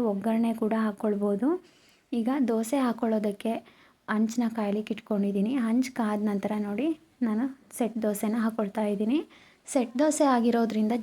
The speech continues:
ಜಾಸ್ತಿ ಅಗಲ ಮಾಡ್ಕೊಳ್ಬಾರ್ದು. ಈಗ ಸ್ವಲ್ಪ ಎಣ್ಣೆ ಅಥವಾ ತುಪ್ಪನ ಹಾಕ್ಬಿಟ್ಟು ನಾವು ಒಂದು ಕ್ಯಾಪ್ನ ಕ್ಲೋಸ್ ಮಾಡಿ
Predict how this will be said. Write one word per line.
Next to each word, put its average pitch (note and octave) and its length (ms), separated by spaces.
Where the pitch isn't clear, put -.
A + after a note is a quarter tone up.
ಜಾಸ್ತಿ G#3 440
ಅಗಲ G3+ 200
ಮಾಡ್ಕೊಳ್ಬಾರ್ದು. G3 760
ಈಗ B3 120
ಸ್ವಲ್ಪ A#3 260
ಎಣ್ಣೆ A#3 220
ಅಥವಾ A3+ 240
ತುಪ್ಪನ G#3+ 420
ಹಾಕ್ಬಿಟ್ಟು G3+ 460
ನಾವು A3 180
ಒಂದು A3 160
ಕ್ಯಾಪ್ನ A3 440
ಕ್ಲೋಸ್ G#3+ 300
ಮಾಡಿ G3 220